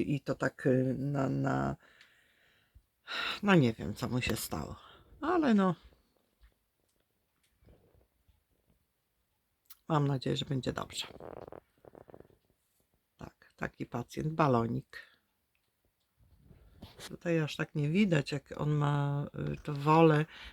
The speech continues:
Już teraz już mniej, mniej faktycznie, no bo,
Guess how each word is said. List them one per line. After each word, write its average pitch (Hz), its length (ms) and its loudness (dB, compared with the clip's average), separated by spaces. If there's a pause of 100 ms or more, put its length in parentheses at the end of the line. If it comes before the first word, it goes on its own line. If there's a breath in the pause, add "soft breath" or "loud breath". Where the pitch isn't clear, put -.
(120)
Już 160 120 -6
teraz 165 360 8
już 151 220 -4
mniej, 165 580 6
mniej 156 440 2
faktycznie, 151 760 -2
no 156 120 2
bo, 143 320 0